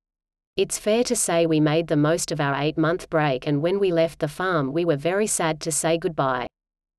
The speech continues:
Once Janelle had finished working at F P S, we got ourselves organized and finished with a quick tour on the motorbikes around England and Wales.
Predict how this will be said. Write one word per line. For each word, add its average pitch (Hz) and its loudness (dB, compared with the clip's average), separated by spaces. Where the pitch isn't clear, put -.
Once 196 0
Janelle 170 2
had 156 -2
finished 214 0
working 175 0
at 143 -2
F 160 -4
P 185 0
S, 160 -2
we 160 2
got 180 -2
ourselves 180 -2
organized 147 0
and 147 0
finished 214 0
with 147 0
a 143 -2
quick 214 -6
tour 202 0
on 151 2
the 147 2
motorbikes 151 0
around 143 0
England 175 2
and 180 0
Wales. 139 0